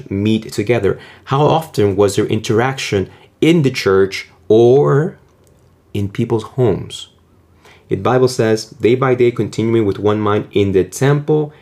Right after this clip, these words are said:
and breaking bread from house to house." The, the other verse that I wanna read is Acts chapter five, verse forty-two.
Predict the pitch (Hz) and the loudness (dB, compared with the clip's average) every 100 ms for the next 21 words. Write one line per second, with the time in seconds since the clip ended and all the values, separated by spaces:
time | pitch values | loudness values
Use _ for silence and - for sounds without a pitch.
0 | _ - 92 95 98 104 127 123 104 95 | _ -8 -4 0 2 2 0 -2 2 0
1 | 92 - 98 92 - 90 - 76 101 92 | 0 -6 -8 -6 -4 -4 -4 -4 -2 -4
2 | - 82 98 135 139 101 95 95 90 92 | -4 -2 0 2 2 0 0 -4 -2 -2
3 | 87 95 95 - - - - - 110 110 | -2 -4 -6 -10 -20 -20 -16 -6 -4 -2
4 | - 123 143 139 98 101 98 95 101 - | -2 -2 -2 -2 -2 -2 2 0 0 -6
5 | - 95 92 92 - 110 87 | -4 -4 -4 -6 -4 -2 -2